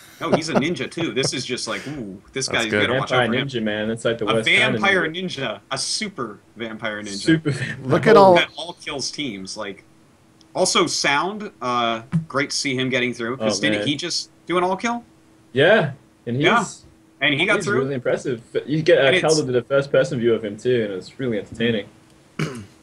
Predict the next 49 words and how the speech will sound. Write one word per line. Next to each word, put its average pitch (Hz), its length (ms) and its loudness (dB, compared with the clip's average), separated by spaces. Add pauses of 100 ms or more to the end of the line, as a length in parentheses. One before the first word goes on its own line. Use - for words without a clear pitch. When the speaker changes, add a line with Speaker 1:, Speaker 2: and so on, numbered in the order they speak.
(100)
Speaker 3:
Big 165 120 2
Speaker 1:
And, 214 80 0
Speaker 3:
shout 180 140 6
out 165 60 6
to 135 60 2
Speaker 1:
uh, 127 140 4
the 123 80 2
Speaker 3:
Calder 170 180 2
Speaker 1:
fact 165 160 2
Speaker 3:
for 117 60 2
Speaker 1:
that 131 340 -8
Speaker 3:
doing 123 220 -6
Speaker 2:
Yeah, 139 80 10
Speaker 3:
that. 139 80 10
Speaker 2:
dude, 120 160 4
Caldor 139 480 8
championed, 101 640 0
uh, 98 280 0
the 98 80 -4
Speaker 3:
That's - 120 -4
awesome. 101 220 2
Speaker 2:
qualifiers 92 260 -2
here, 90 140 -8
man. 92 160 -6
He 110 80 -6
had, 107 300 0
if, 120 240 -12
if - 180 -6
you 147 100 4
guys 127 220 8
want 117 180 0
coverage, 113 540 2
go 110 160 2
over 107 160 0
to - 180 -4 (180)
youtube 104 180 -6
dot 101 140 0
com 101 220 -2
slash 95 220 -6
Caldor 98 400 -2
T 101 180 -6
V. 90 300 -4 (480)
Uh, 95 280 -6
he 113 280 -4
has 101 340 0
a 98 200 -8
ton 110 240 -8
of 92 100 -8
different 95 480 -8